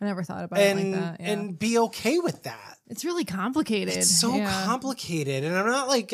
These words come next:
Speaker 2: I'm not putting people down about it. I'm just, I really wanna know. I don't wanna hear the, like, packaged thing that you
Speaker 1: Well, like, the Sunday
Speaker 2: were
Speaker 1: school
Speaker 2: taught.
Speaker 1: version of
Speaker 2: Yes,
Speaker 1: this.
Speaker 2: yeah,
Speaker 1: Yeah,
Speaker 2: I don't
Speaker 1: yeah.
Speaker 2: wanna hear that. I wanna
Speaker 1: Yeah.
Speaker 2: hear,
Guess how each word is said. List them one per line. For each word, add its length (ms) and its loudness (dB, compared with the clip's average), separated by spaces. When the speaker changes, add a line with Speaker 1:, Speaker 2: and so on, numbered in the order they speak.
Speaker 2:
I'm 100 -4
not 320 -4
putting 300 -4
people 260 -6
down 480 -4
about 380 -4
it. 120 -4
I'm 160 -4
just, 340 -6
I 40 -2
really 580 0
wanna 400 0
know. 680 0
I 60 -4
don't 300 -4
wanna 240 -6
hear 640 -6
the, 260 -6
like, 360 -4
packaged 580 -4
thing 380 -2
that 240 -2
you 580 -4
Speaker 1:
Well, 180 4
like, 140 0
the 80 2
Sunday 220 4
Speaker 2:
were 80 6
Speaker 1:
school 200 4
Speaker 2:
taught. 20 2
Speaker 1:
version 320 10
of 40 10
Speaker 2:
Yes, 120 6
Speaker 1:
this. 160 6
Speaker 2:
yeah, 160 8
Speaker 1:
Yeah, 160 6
Speaker 2:
I 140 6
don't 200 2
Speaker 1:
yeah. 60 -2
Speaker 2:
wanna 140 0
hear 280 -4
that. 200 0
I 80 -2
wanna 320 0
Speaker 1:
Yeah. 40 0
Speaker 2:
hear, 340 -2